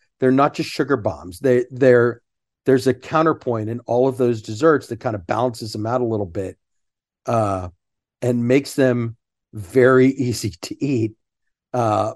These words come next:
because the seasoning is right. And, and that's, you know, if, if, if that's the tie that binds between Il Bracco and Balboa,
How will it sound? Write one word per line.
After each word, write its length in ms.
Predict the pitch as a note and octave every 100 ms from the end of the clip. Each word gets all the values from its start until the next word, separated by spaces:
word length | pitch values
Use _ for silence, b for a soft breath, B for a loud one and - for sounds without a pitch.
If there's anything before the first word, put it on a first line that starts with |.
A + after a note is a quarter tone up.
| A#2
because 400 | A#2+ A2+ C#3+ B2+
the 80 | C#3
seasoning 440 | F3+ F#3 D#3+ A2+
is 140 | G2+ G2+
right. 320 | G2 - - _ _ _ _ -
And, 220 | C3+ C#3 D3
and 200 | D3+ D3
that's, 540 | D#3+ F#3 - - - _ _ _ _ D3+
you 100 | E3
know, 280 | A#2 A#2 -
if, 200 | C3 -
if, 240 | C3+ - -
if 200 | C3+ -
that's 280 | D3+ D#3+ -
the 100 | D#3
tie 300 | - D3 C#3
that 200 | C3 -
binds 460 | B2 B2+ A#2 G#2+
between 640 | G#2 G#2 B2 A#2+ A#2 A2 A2 _ _ _ -
Il 140 | B2
Bracco 640 | G#2 A#2 A#2 A2+ B2 A#2 A2+
and 80 |
Balboa, 460 | A2 A2 G#2+ E3+